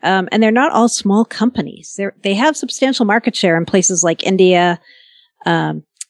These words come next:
I'm trying to think of some of the other countries, Israel, uh, Russia, I believe. So it's, it, you know, we see in the U S we're the four percent.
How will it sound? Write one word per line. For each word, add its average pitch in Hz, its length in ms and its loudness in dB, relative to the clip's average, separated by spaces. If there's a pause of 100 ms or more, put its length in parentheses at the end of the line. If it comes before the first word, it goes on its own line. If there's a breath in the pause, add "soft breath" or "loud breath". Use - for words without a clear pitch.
(100)
I'm 170 80 -20
trying 220 200 -4
to 185 40 -6
think 185 160 -4
of - 60 -12
some 185 140 -4
of - 40 -2
the 165 80 -2
other 165 100 -2
countries, 165 380 -4
Israel, 196 760 2 (580)
uh, 180 480 -10
Russia, 202 680 2
I 190 100 -2
believe. 185 500 -2
So 220 320 2 (440)
it's, - 200 0 (180)
it, 233 160 0
you 277 140 4
know, 226 120 4
we 311 240 6
see 262 340 2
in 226 80 2
the 220 80 4
U 220 180 6
S 185 300 0
we're 202 280 2
the 185 100 0
four 196 260 0
percent. 175 480 -6